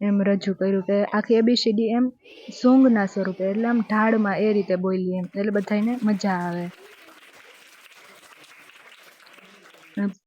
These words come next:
પછી અમે એ લોકોને બાય કેવા, એ લોકો હારે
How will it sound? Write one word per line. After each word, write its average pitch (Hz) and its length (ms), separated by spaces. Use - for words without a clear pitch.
પછી 220 300
અમે 220 320
એ 214 100
લોકોને 214 400
બાય 214 280
કેવા, 202 500
એ 208 100
લોકો 208 240
હારે 202 380